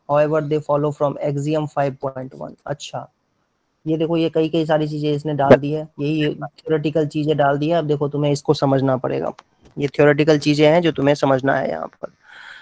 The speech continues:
There are several undefined terms which the student should list। They are consistent because they deal with two different situations।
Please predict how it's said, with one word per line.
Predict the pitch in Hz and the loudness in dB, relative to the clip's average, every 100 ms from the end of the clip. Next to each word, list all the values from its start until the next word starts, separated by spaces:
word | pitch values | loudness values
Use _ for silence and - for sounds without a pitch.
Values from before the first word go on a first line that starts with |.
| - - _ _ _ _ _ _ _ _ - - _ _ 147 | -20 -20 _ _ _ _ _ _ _ _ -20 -20 _ _ 2
There | 147 151 | 6 6
are | 147 160 | 6 6
several | 151 165 170 156 | 6 6 6 4
undefined | 151 147 160 151 139 180 - - - - - 147 | 2 2 2 2 2 -2 -8 -18 -18 -18 -4 2
terms | 143 160 - 151 | 2 2 -2 -4
which | 143 - | -4 0
the | 147 139 | 0 0
student | 143 143 139 - | -2 0 -2 -2
should | 139 131 | -4 -4
list। | 131 131 - 127 _ _ _ _ _ _ - 139 | -6 -10 -16 -20 _ _ _ _ _ _ -16 -8
They | 135 156 | 0 4
are | 160 156 - | 6 4 4
consistent | 147 143 139 - 156 | 0 0 -6 -4 -4
because | 147 - 151 135 | -4 -2 -2 -2
they | 147 139 131 | -4 -4 -6
deal | 156 170 147 | -4 -2 -2
with | 143 - | -6 -4
two | 156 151 | -6 -4
different | 143 - 143 139 - | -4 -2 -2 -2 -6
situations। | 127 135 131 - - | -4 -2 -2 -4 -10